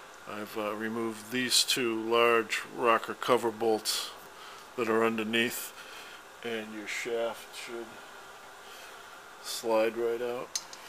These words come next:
There's a notch in here on the side, and that cover bolt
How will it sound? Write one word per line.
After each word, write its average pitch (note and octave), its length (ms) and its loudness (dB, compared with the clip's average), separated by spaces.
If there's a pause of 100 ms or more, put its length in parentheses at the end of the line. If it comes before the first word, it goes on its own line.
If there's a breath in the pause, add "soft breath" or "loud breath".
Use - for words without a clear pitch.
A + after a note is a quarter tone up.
(1400 loud breath)
There's - 140 -10
a G#2+ 120 -4
notch A2+ 460 2
in A#2+ 140 -10
here A2 280 -4 (400 loud breath)
on A2+ 160 -6
the A2 80 -4
side, A2+ 480 6 (880 loud breath)
and A2 120 -4
that A2 260 -2
cover A2+ 320 6
bolt A2 480 4